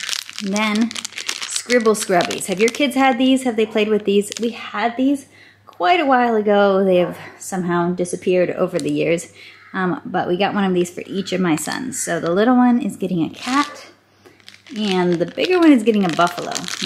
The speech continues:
a water buffalo. He's been really into, like, buffalo and yaks recently.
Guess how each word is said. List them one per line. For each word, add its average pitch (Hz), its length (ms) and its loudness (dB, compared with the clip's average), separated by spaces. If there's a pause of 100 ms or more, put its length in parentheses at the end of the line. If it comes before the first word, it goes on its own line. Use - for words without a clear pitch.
a 165 140 -4
water 185 180 2
buffalo. - 380 -6
He's 175 180 -4
been 196 180 -4
really 247 280 2
into, 196 460 0
like, 139 340 -6
buffalo 214 500 2
and 147 180 0
yaks 220 580 -4
recently. 233 760 0